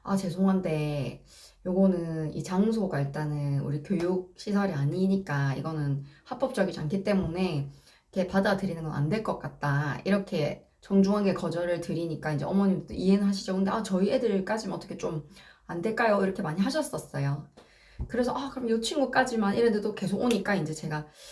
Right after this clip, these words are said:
아, 이제 고민이 된 거죠. 이걸 제 사업적 역량을, 어차피 운동센터를 이제 운영해본 사업적 역량을 발휘해서 비즈니스로 연결을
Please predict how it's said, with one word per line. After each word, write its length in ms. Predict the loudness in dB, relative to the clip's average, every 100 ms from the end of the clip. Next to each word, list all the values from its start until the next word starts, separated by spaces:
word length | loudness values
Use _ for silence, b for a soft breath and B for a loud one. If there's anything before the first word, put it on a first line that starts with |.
| B B B B 0
아, 240 | 6 6
이제 100 | 6
고민이 480 | 2 4 6 6 4
된 180 | 2 -2
거죠. 420 | -4 -4 -6 -8 -16 -18 _ _ _ -16 -4
이걸 480 | 4 6 8 6 2
제 160 | 0
사업적 560 | 0 4 4 4 0 0
역량을, 680 | 0 2 4 4 2 2 -2
어차피 280 | 0 2 4
운동센터를 1040 | 4 2 2 -2 0 0 0 -2 -2 -2
이제 140 | -2
운영해본 840 | -2 -2 -2 -2 -4 -2 -2 -2 -6
사업적 600 | -2 -2 -2 -4 -8 -6
역량을 480 | -6 -2 0 0 0
발휘해서 800 | -2 -2 -2 -2 -4 -4 -8 B B B B B
비즈니스로 640 | 0 4 4 4 2 0 -2
연결을 420 | 0 2 4 2